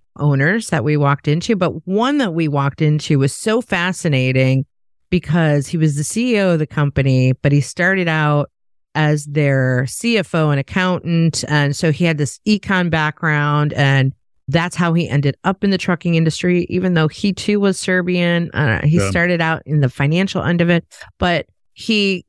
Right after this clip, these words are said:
Speaker 1: it was fascinating talking to him about what they're going through right now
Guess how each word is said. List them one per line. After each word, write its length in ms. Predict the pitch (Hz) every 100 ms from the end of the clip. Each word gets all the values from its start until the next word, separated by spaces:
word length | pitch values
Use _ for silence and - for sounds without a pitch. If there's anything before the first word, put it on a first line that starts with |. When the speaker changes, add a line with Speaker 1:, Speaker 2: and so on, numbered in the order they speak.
| -
Speaker 1:
it 40 |
was 140 | 196 -
fascinating 480 | 240 - 330 240 170
talking 360 | 180 202 214
to 80 | 170
him 200 | 143 156
about 420 | 151 143 143 139 -
what 420 | 156 156 143 - - -
they're 140 | 156
going 440 | 143 156 147 156 147
through 600 | - 143 131 127 131 117
right 280 | 135 127
now 380 | 131 123 123 135